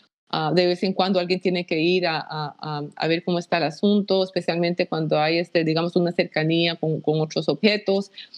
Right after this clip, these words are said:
Ah, pero usualmente pueden volar, este, solos. Eh, el, y después están los equipos que, que tenemos, ¿verdad? Que están desarrollando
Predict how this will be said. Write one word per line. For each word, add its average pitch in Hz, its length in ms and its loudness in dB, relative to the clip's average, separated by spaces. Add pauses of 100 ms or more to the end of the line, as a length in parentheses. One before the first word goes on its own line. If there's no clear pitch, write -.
(260)
Ah, 156 240 0
pero 165 280 2
usualmente 180 640 0
pueden 170 320 0
volar, 160 300 0
este, 156 300 -6
solos. 202 600 0 (340)
Eh, 165 800 0
el, 170 340 0 (140)
y 175 240 2
después 175 280 -2
están 190 220 -2
los 196 160 -2
equipos 185 460 -2
que, 175 240 0
que - 160 -4
tenemos, 175 480 0
¿verdad? 170 420 0
Que 160 80 -4
están 160 300 -2
desarrollando 165 760 0